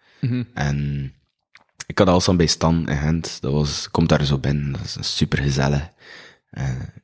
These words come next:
Speaker 2: ja, het is zo heel, redelijk klein natuurlijk. Ja, Koten zijn over het algemeen niet zo heel groot.
Speaker 1: Behalve dat van Jules.
Speaker 2: Ja, behalve dat van Jules dan natuurlijk.
Speaker 1: <laughs>
Speaker 2: Ehm,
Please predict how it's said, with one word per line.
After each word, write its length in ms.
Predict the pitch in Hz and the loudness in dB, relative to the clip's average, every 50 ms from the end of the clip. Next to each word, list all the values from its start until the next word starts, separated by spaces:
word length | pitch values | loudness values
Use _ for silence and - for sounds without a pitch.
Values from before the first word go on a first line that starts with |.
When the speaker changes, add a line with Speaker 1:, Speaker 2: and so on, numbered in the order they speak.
| _ _ | _ _
Speaker 2:
ja, 140 | - 76 - | -12 -8 -6
het 140 | 67 65 - | -6 -2 0
is 160 | 78 87 87 | 2 4 4
zo 80 | 90 87 | 6 6
heel, 320 | 80 73 69 65 - 80 - - 60 - | 4 4 2 2 0 0 -2 -4 -6 -6
redelijk 540 | - 57 76 85 98 110 110 90 82 - - | -4 0 4 4 6 6 6 4 2 0 -2
klein 340 | - - 76 67 73 90 107 | -2 0 2 4 4 6 6
natuurlijk. 420 | 113 117 113 - 127 127 131 110 | 4 4 2 2 2 2 2 4
Ja, 180 | 95 85 76 69 | 4 4 4 2
Koten 340 | - - 85 82 80 85 76 | 2 0 0 0 0 0 0
zijn 300 | 69 71 73 65 52 57 | 0 0 -2 -4 -4 -6
over 140 | 80 71 - | -6 -6 -4
het 120 | - 78 | -2 -2
algemeen 320 | 76 71 73 73 71 71 | -2 0 0 0 0 0
niet 120 | 73 73 - | 0 -2 -2
zo 120 | - 64 | -2 -2
heel 200 | 65 67 65 65 | -2 -2 -2 -2
groot. 340 | 69 78 85 - - - _ _ - - - - - - - | -2 -2 -4 -4 -6 -10 _ _ -20 -20 -20 -20 -20 -4 0
Speaker 1:
Behalve 360 | - 113 117 120 117 110 113 | 2 4 4 6 4 6 4
dat 120 | 110 107 - | 4 4 2
van 120 | - 98 | 0 -2
Jules. 240 | 90 - - 92 92 | -2 0 2 4 4
Speaker 2:
Ja, 100 | 104 98 | 4 4
behalve 340 | 92 85 85 101 110 113 110 | 4 4 4 4 4 4 6
dat 160 | 104 - - | 6 6 8
van 140 | - - 160 | 6 6 4
Jules 280 | 151 - - 131 127 135 | 4 4 6 6 8 8
dan 140 | 143 123 | 8 6
natuurlijk. 600 | 131 127 127 123 131 135 135 151 147 156 - - - - - - - - 127 101 120 135 | 6 6 6 6 6 4 6 4 4 2 0 -4 -10 -14 -14 -6 -2 -2 0 0 0 -2
Speaker 1:
<laughs> 400 | 131 - - - - - _ _ | -4 -6 -10 -20 -20 -20 _ _
Speaker 2:
Ehm, 560 | _ - 92 95 95 92 92 92 90 90 85 | _ 2 4 6 6 6 6 4 4 4 2